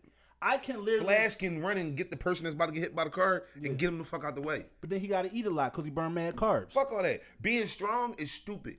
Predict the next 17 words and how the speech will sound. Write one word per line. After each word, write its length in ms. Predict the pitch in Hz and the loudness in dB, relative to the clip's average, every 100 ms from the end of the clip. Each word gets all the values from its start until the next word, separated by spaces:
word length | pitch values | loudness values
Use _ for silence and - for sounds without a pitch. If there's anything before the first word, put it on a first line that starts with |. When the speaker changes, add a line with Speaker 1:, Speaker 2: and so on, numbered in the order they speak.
| - | -6
Speaker 2:
They 100 | 180 | -6
just 160 | 180 | -4
gonna 140 | 175 - | 0 2
Speaker 1:
No. 80 | 190 | 2
Speaker 2:
call, 180 | - | 2
they 140 | - 240 | 2 2
gonna 220 | 226 165 | 2 0
call 260 | 147 190 185 | 0 0 0
you 80 | |
and 100 | 175 | -2
say, 120 | 156 139 | -4 -4
"Yo, 180 | 135 | -4
come 220 | 110 110 110 | -6 -8 -8
move 160 | 147 | -4
this 100 | 165 170 | -6 -6
refrigerator. 600 | 139 120 117 113 110 117 - - - | -8 -6 -4 -4 -6 -10 -18 -20 -4
Yo, 480 | 117 135 127 123 | 2 6 6 4